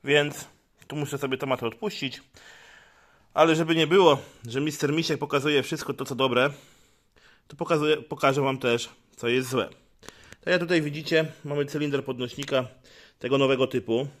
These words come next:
który już Wam pokazywałem, omawiałem i który już był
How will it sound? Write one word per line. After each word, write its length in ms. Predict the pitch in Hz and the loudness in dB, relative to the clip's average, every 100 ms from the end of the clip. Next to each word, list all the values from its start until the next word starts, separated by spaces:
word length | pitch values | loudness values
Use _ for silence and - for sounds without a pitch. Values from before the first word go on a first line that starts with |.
| _ _ - _ _ _ | _ _ -20 _ _ _
który 420 | - 127 127 123 - | -2 2 4 2 -6
już 220 | 117 131 127 | -2 0 2
Wam 140 | 127 | 2
pokazywałem, 800 | 120 127 120 123 123 113 110 139 139 - - - - - _ - | 4 2 0 2 4 6 4 0 -6 -16 -20 -20 -20 -20 _ -8
omawiałem 760 | 123 131 127 131 113 110 131 139 - - _ _ _ _ _ _ - | 0 2 6 6 6 4 2 -6 -14 -20 _ _ _ _ _ _ -4
i 340 | 123 123 123 123 _ _ _ _ _ | 0 2 2 -2 _ _ _ _ _
który 340 | - 127 123 | -4 2 2
już 240 | 120 120 | 2 0
był 340 | 117 151 117 | 2 6 6